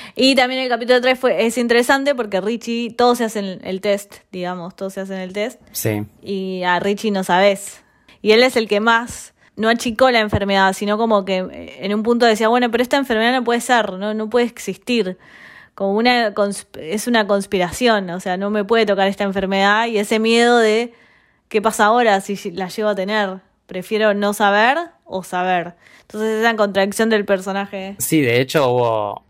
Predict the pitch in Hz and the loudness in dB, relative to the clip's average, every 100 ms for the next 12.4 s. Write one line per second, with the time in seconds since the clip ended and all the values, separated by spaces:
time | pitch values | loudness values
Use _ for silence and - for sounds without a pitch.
0 | - 139 139 131 123 123 107 101 - 123 | -8 -4 -2 0 2 0 -2 -6 -6 -4
1 | 117 113 110 120 123 120 107 _ - 113 | -4 -6 -6 -4 -2 -4 -8 _ -20 -20
2 | 110 113 95 90 123 117 113 107 117 113 | -18 -14 -16 -10 -6 -6 -4 -6 -6 -2
3 | 110 104 120 117 113 - 110 117 123 131 | 0 0 -2 -2 -2 -4 -4 -2 -2 -2
4 | - - 117 117 - - 226 220 - _ | -6 -12 -12 -12 -16 -8 -6 -6 -10 _
5 | 113 104 101 - 110 110 113 113 117 113 | -6 -4 -4 -6 -6 0 0 2 0 0
6 | 131 120 135 _ _ _ _ _ - 104 | 0 -2 -2 _ _ _ _ _ -18 -12
7 | 107 101 104 107 113 113 113 110 107 123 | -10 -8 -8 -2 -2 -2 -4 -4 -2 0
8 | 117 110 113 110 - 120 113 110 107 107 | 2 2 -2 -4 -2 0 0 -4 -6 -2
9 | 120 147 - 110 101 104 104 113 127 131 | 0 0 -2 -8 -8 -8 -6 -4 -6 -10
10 | _ 107 104 95 110 104 110 107 123 123 | _ -6 -4 -4 -4 -4 -4 0 -2 -2
11 | - _ 101 98 104 117 117 117 120 117 | -14 _ -8 -4 -2 -2 0 2 0 -2
12 | 107 113 123 143 | -2 0 -2 -6